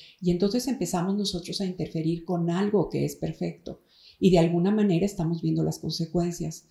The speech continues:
Nuestros niños están naciendo de una manera, de un, en un tiempo en donde no deberían muchas veces, agredidos por acciones como puede ser una cesárea innecesaria. Una cesárea necesaria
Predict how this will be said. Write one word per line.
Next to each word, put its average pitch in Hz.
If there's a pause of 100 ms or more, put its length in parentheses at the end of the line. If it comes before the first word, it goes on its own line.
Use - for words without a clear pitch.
(240)
Nuestros 170
niños 185
están 170
naciendo 170 (300)
de 160
una 170
manera, 165
de 160
un, 180
en 165
un 180
tiempo 180
en 180
donde 156
no 160
deberían 160
muchas 156
veces, 170
agredidos 185
por 165 (220)
acciones 208
como 202
puede 185
ser 190
una 185
cesárea 185
innecesaria. 160 (420)
Una 190
cesárea 196
necesaria 170